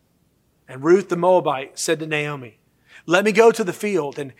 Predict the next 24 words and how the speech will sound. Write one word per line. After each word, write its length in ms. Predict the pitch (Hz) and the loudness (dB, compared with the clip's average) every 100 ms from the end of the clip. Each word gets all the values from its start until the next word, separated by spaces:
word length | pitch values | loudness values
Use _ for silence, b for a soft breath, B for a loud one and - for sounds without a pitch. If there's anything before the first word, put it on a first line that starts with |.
| B B | B B
glean 460 | 143 185 247 247 190 | -2 2 2 2 2
among 380 | 175 190 196 | 2 2 2
the 120 | 175 180 | -4 -6
ears 400 | 202 214 202 156 | -4 0 0 -2
of 140 | 143 | -8
grain 460 | 131 180 190 170 156 | -6 -4 -4 -6 -4
after 380 | 175 170 160 139 | -4 -4 -6 -8
him 300 | 185 185 151 | -4 -4 -6
in 100 | 139 | -8
whose 180 | 151 | -6
sight 440 | - 208 196 170 - - | -2 0 0 -2 -10 -6
I 140 | 147 | -4
shall 240 | 156 - | -4 -8
find 300 | - 147 139 | -10 -10 -10
favor." 400 | 147 170 147 110 _ _ _ _ _ _ _ | -12 -14 -14 -20 _ _ _ _ _ _ _
And 80 | 123 | -12
she 140 | 165 | -8
said 240 | - 165 151 | -6 -6 -6
to 60 | |
her, 120 | 151 | -10
"Go, 380 | 143 139 135 139 _ _ _ _ _ | -10 -8 -8 -10 _ _ _ _ _
go, 180 | 156 175 | 0 0
my 140 | 151 | 0
daughter." 420 | 143 151 139 135 | -2 -2 -2 -6